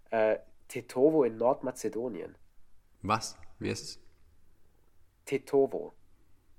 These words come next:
Speaker 2: Okay.
Speaker 1: Geschrieben so, wie man's spricht, halt mit V am Ende.
Speaker 2: Ihr könnt mir denken, wahrscheinlich sind das dann so Län-, so Städte, die in irgendwelchen Schluchten slash Tälern drin liegen.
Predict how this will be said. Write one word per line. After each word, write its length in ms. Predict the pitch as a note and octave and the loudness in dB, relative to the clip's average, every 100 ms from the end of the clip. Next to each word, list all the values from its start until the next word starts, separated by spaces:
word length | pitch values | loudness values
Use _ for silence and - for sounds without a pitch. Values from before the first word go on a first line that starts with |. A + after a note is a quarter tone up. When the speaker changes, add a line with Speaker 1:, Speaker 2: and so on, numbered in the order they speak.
| - - | -20 -12
Speaker 2:
Okay. 360 | - - F2+ F#2+ | -10 -8 -8 -8
Speaker 1:
Geschrieben 400 | - - B2 C3 | -10 -6 -4 -2
so, 140 | B2+ | 0
wie 60 | B2 | 0
man's 200 | A#2 A2+ | 0 -2
spricht, 340 | - C3+ C#3 A#2+ | -4 -4 -4 -6
halt 140 | A2 | -8
mit 100 | G#2+ | -10
V 300 | - A2 A2+ | -2 0 0
am 120 | F#2 | -2
Ende. 280 | F2+ F2+ G#2+ | -8 -8 -8
Speaker 2:
Ihr 80 | G#2+ | -2
könnt 180 | A#2+ A2+ | 0 2
mir 80 | A2+ | 2
denken, 180 | A2+ | 2
wahrscheinlich 340 | A2+ G#2 A#2+ G#2 | 2 2 2 2
sind 120 | A#2 | 0
das 80 | G#2+ | 0
dann 140 | G#2+ G#2 | 0 2
so 100 | G2+ | 2
Län-, 340 | G2 A#2 A#2+ | 2 0 -2
so 240 | - G2+ | -2 -2
Städte, 320 | F#2 G#2 G#2 G#2+ | 0 -2 -2 0
die 140 | G#2+ | 0
in 60 | G#2 | 0
irgendwelchen 640 | G#2+ G#2 - G2+ G2+ - - | -2 -2 -2 0 -2 -4 -10
Schluchten 640 | - - A2+ - - G#2+ | -10 -4 -4 -4 -6 -6
slash 580 | G2 - G2 F#2+ F#2+ - | -4 -2 0 0 -2 4
Tälern 400 | - A#2 A2+ G2 | 10 10 10 2
drin 220 | F#2 F2+ | 2 0
liegen. 420 | F2+ F#2 F#2 G2+ | 0 0 0 -2